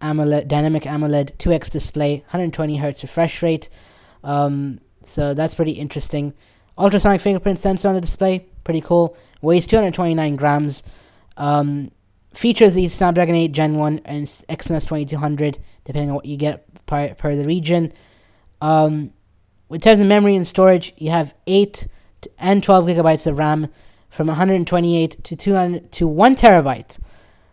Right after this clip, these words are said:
One terabyte of storage, you can get that maxed out option too. Twelve gigabytes of ram and one terabyte of storage. So it goes all the way to that. So that's pretty impressive,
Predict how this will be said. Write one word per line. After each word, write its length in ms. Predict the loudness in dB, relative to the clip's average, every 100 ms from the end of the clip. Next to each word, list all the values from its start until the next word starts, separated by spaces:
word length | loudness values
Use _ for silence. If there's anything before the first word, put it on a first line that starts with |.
| -4
One 140 | 0
terabyte 340 | 6 8 8 6
of 60 |
storage, 520 | 2 2 4 2 -2 -12
you 100 | -10
can 120 | -4
get 160 | -2 2
that 180 | 2
maxed 300 | 2 0 0
out 100 | 0
option 340 | 0 -2 -6 -6
too. 300 | -4 -4 -4
Twelve 240 | -2 0
gigabytes 400 | 0 -2 -4 -4
of 100 | -6
ram 220 | -4 -4 -6 -12 _ -10
and 80 | -6
one 120 | -2
terabyte 320 | 0 0 -2
of 60 | -6
storage. 380 | -4 -2 -2
So 140 | -4 -4
it 100 | -4
goes 220 | -6 -2
all 160 | 2 4
the 80 |
way 120 | 4 0
to 100 | -2
that. 240 | -4 -6
So 300 | -6 -6 -6 -8 _ _
that's 180 | -2 4
pretty 160 | 4 4
impressive, 640 | 4 2 2 -2 -4